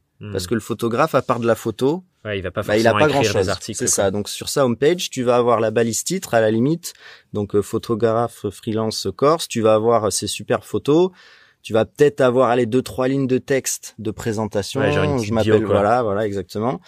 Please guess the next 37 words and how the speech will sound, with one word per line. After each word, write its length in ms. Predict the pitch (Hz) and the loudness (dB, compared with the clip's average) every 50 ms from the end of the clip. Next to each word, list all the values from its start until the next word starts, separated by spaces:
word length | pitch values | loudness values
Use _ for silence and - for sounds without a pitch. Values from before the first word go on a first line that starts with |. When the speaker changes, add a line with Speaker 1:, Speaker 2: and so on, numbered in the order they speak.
| - - - - - | -18 -18 -18 -10 -4
Speaker 2:
Mais 100 | - 117 104 | -2 -2 0
par 200 | - 123 - - | 0 -2 0 2
contre, 180 | 185 196 196 | 2 2 2
si 160 | - - 143 | 2 -2 -4
tu 140 | - - - | -4 -8 -10
demandes, 540 | 127 120 131 143 147 147 147 147 143 127 - - | -4 0 0 2 2 2 2 0 0 -2 -4 -4
enfin, 160 | - - 110 | -2 0 0
et 60 | 110 117 | 2 4
même, 220 | 156 170 151 135 | 4 4 4 4
hein, 60 | 131 | 2
si 160 | 127 - - | 0 -2 -4
tu 100 | 110 - | -4 -2
regardes 220 | 113 110 117 107 113 | 0 0 0 2 2
la 100 | 107 101 | 0 0
plupart 400 | - - 143 131 - 151 135 131 | -2 -4 -6 -4 -2 -2 -2 0
des 120 | 117 120 | -2 -2
sites 280 | - - - - 123 110 | 0 0 -2 -2 -4 -4
des 120 | 110 104 | -4 -4
photographes 580 | - - 123 120 - - 113 113 117 113 - - | -4 -4 -6 -6 -4 -4 -2 0 0 0 0 -2
aujourd'hui, 380 | 107 101 101 98 107 120 180 190 | -4 -2 -2 -2 -2 -2 -2 0
le 120 | 147 120 107 | 0 0 0
contenu 600 | _ - - 143 135 127 - - 143 135 127 110 _ _ | _ -4 -2 -2 -2 -2 -2 -4 -4 -4 -4 -4 _ _
textuel, 760 | - 151 143 - - - - - 107 107 120 156 185 214 226 - _ - | 0 0 2 2 0 -4 -2 0 2 2 4 4 2 -2 -4 -8 _ -16
Speaker 1:
Ouais. 160 | 104 101 95 90 - | -14 -14 -14 -12 -8
Speaker 2:
il 200 | 117 113 110 120 | -4 0 2 2
est, 160 | 139 156 151 | 2 2 2
il 180 | 120 117 117 131 | 0 0 0 0
est 120 | 135 - | 0 -2
très, 220 | - - - - 165 | -4 -4 -2 -2 -2
très, 220 | - - - 151 | -2 -2 -4 -4
très, 160 | - - 156 | -4 -2 -6
très 180 | 143 - - 143 | -4 -4 -4 -6
faible. 380 | - - 123 107 92 92 95 - - - - - - _ | -4 0 0 0 0 -2 -6 -10 -14 -20 -20 -20 -14 _
Donc, 180 | - 120 120 117 | 0 0 2 4
bah, 120 | 110 120 113 | 6 4 4
du 160 | 113 113 113 | 4 0 -6
coup, 380 | - - 170 190 214 233 233 | -4 0 0 2 2 0 -2